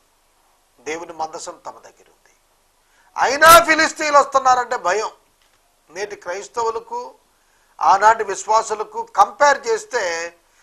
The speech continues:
అన్ని విషయాల్లో టాలీ అవుతుంది. వాళ్ళు ఎట్లా బలహీనంగా ఉన్నారో ఇప్పుడు క్రైస్తవులు కూడా అలాగే అన్నా ఉన్నారు. అట్లా నేను ఉన్నాము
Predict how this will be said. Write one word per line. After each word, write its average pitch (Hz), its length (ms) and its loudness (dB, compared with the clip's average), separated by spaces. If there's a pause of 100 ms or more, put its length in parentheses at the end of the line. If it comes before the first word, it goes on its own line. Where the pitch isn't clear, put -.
(340)
అన్ని 294 420 -2
విషయాల్లో 294 540 4
టాలీ 247 340 4
అవుతుంది. 190 480 -8 (1600)
వాళ్ళు 208 320 4
ఎట్లా 277 240 4
బలహీనంగా 269 540 0
ఉన్నారో 240 320 -4
ఇప్పుడు 220 340 -12
క్రైస్తవులు 185 600 -16
కూడా 180 180 -12
అలాగే 123 340 -14
అన్నా - 300 -20 (720)
ఉన్నారు. 226 380 -2
అట్లా 214 300 -4
నేను 156 200 -14
ఉన్నాము 190 680 -8